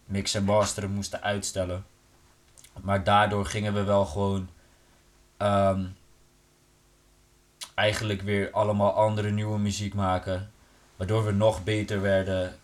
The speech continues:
Je hoort op de beats. Ik, ho, dieft hier iets om.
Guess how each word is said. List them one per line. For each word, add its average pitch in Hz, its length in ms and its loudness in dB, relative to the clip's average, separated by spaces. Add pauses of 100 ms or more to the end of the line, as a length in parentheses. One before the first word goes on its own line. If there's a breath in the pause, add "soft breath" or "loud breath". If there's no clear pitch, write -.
(100)
Je 98 160 -6
hoort 104 220 0
op 90 100 -8
de 95 80 -6
beats. 98 400 -4 (280)
Ik, 101 200 -4 (160)
ho, 92 380 -4 (340)
dieft - 280 -10
hier 95 120 -4
iets 92 220 -8
om. 95 220 -6